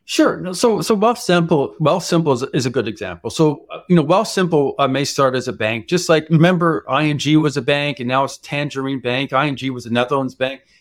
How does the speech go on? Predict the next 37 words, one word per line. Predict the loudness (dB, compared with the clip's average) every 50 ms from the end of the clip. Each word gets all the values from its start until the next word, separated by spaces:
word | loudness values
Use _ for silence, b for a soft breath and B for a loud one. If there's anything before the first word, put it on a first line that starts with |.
| b b
It | -2
was | -2 0 -2
a | -2
digital | 0 0 0 2 0 -2 -2 -2
bank. | -4 -4 -4 -4 -6 -6 -10 _ _ _ _ _ _ _
So | -2 2 2
what | 2 4 2 2 0 2 2
they | 0 0
come | 2 2 0 2 2 4
in | 4 4 4 4
with | 2 0 0 -2
is | -6 -4
they | -2 0
don't | 2 2 2 2
have | 2 2 2
the | 2 2
legacy | 2 2 2 0 -4 -4 -4 -6
costs | -4 -2 -4 -4 -4 -4
of | -6 -6
the | -6 -6
big | -4 -4 -6 -6 -4
banks. | -6 -6 -6 -6 -8 -10 -10 -6
You | -6
know, | -2 0
Wealthsimple | 0 0 0 -2 -2 -4 -4 -2 -4 -4 -2
doesn't | -2 -2 -2 -4 -6
have | -4 -2 -2 -2 -2 -4 _ _ _ _ _ _
branches | -4 -2 -2 0 0 0 0 2
all | 2 2 0 0
across | -2 -2 0 0 2 2 0 -2
the | -8 -10
country | -8 -6 -8 -8 -8 -6 -2 0
or | 0
anything | 0 0 -4 -6 -8 -8
like | -6 -6 -6 -6 -4
that. | -2 -2 -2 -4 -6 -12 b b b b b b
And, | -2 0 0 2 0 0 -2